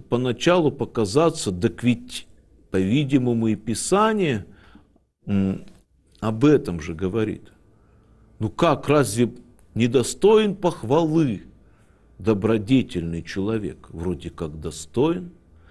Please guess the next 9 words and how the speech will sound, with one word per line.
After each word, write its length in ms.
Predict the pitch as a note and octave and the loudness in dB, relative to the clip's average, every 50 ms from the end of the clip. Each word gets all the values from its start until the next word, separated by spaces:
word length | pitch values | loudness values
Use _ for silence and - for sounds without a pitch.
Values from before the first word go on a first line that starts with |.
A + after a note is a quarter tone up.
| - - - - | -20 -20 -12 -2
Разве 340 | - A#2+ D#3 D3+ B2+ C#3 D3+ | 2 4 4 4 6 4 4
недостоин 720 | D#3 D3+ C#3 D3+ D3 - - - - G3+ A3+ A3+ A3 A3 | 4 4 4 4 2 2 0 4 6 6 6 6 6 4
осуждения 920 | G#3 F3 - - F#3+ D#3+ C3 G#2+ F2+ F#2+ C#3+ F3 F3 D#3+ C#3 B2 A#2 A2 G2 | 2 2 2 0 0 0 0 -2 -2 2 4 4 6 4 4 2 2 0 0
порочный 840 | - - A2+ A#2 A#2+ A#2+ C3 D#3+ D#3+ - - - - - - D#2+ D#2 | 0 0 0 0 2 4 4 4 4 4 2 -6 -10 -10 -12 -14 -14
человек? 680 | - - - E2+ E2+ F2+ F2 E2+ C#2 - - - - _ _ _ _ _ _ _ _ _ _ _ - | -12 -8 -8 -6 -4 -4 -6 -6 -8 -12 -16 -20 -20 _ _ _ _ _ _ _ _ _ _ _ -8
Вроде 340 | F#2 F#2 F#2 E2 C#2 - - | -4 -4 -4 -4 -4 -8 -16
как 280 | - - C2+ C#2 D2 | -14 -14 -14 -14 -14
достоин. 720 | D2+ D#2+ D#2+ - - - - - A2+ D3+ D#3 D3+ D3+ D3+ - - - _ _ _ _ _ _ _ _ - - _ - | -16 -14 -14 -14 -14 -8 -2 0 2 2 2 0 -4 -8 -14 -20 -20 _ _ _ _ _ _ _ _ -20 -20 _ -4
Разве 680 | - G2+ D3 E3+ D#3+ C3+ C3 C#3+ D3+ D#3 C#3+ C3 - | 2 4 6 6 6 4 4 4 6 6 4 4 -2